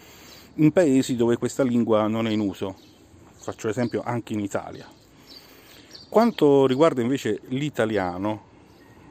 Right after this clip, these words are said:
eh, sempre prendendo i dati da Wikipedia, eh, le stime della Società di Linguistica Internazionale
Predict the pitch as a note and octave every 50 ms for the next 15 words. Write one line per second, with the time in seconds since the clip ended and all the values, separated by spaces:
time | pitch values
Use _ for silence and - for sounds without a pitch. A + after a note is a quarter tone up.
0 | - - - A2+ A2+ A2 A2 A2 A2 A2 G#2+ G#2+ G#2+ G#2 G#2+ G#2+ G#2+ G#2+ - -
1 | - D#3 E3+ - D3+ C3 - - A2 G#2+ G#2 G#2+ - _ _ - - - - -
2 | - - - - A#2 A#2 B2 C3+ D3 D#3 D#3 D3 C3 A#2 A#2 A2+ A2+ A2+ C3 C#3
3 | C3+ - - A2 G#2+ G#2+ A2 B2 B2 A#2 C3 B2+ - A2+ G2 G2+ A#2+ C3+ - -
4 | - - - - - - - - - - - D3+ D3 C#3+ C#3+ D3+ E3 E3 - -
5 | - G#3 F#3+ F3+ D#3 C#3 C3 B2+ C3 A#2+ A#2+ A2+ A2 - - - - B2+ - C#3
6 | A#2+ - D#3 D3+ C#3 C3 B2+ A#2+ A#2+ B2 B2+ D3+ D3+ - - A2+ A2+ G#2+ - -
7 | D#3 D3+ C#3 - - A#2 A#2 B2 A#2+ A2+ - - - F3 E3 B2 G2+ F#2+ G#2 G#2+
8 | A2 A2 G#2